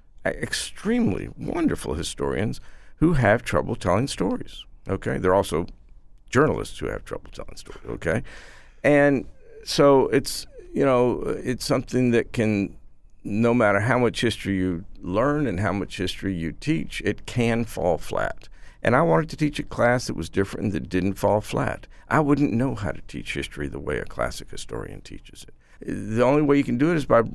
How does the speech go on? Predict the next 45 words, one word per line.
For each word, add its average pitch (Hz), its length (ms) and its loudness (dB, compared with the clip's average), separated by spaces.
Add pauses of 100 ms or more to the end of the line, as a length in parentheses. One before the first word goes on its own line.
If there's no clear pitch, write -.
involving 123 680 4
people 139 400 0
who 131 160 0
can 107 180 -2
go 107 180 2
off 135 240 2
and 113 160 2
learn 147 200 4
it - 120 -2
and 92 100 -2
bring 104 200 4
it - 120 -2
back 131 320 0
in. 139 420 -2
And 90 140 0
I 95 80 4
think 92 220 -4
that's 92 220 -2
a - 40 -6
great 80 300 -2
way 62 320 -6 (100)
to 85 100 -6
learn, 107 340 -2
to - 120 -8
let 78 200 -2
the - 100 -12
students 127 400 -4
go - 200 -4
find - 420 -2
things. - 380 -12 (420)
And 135 180 4
they're 127 160 4
learning, 147 480 0 (1300)
you 156 140 -4
know, 156 240 2
one 175 160 0
of 123 80 -2
the 107 80 0
first - 680 0 (260)
notes 98 400 0
I 78 100 0
got 78 280 -2
from 71 220 -10
a - 60 -10
student - 640 -12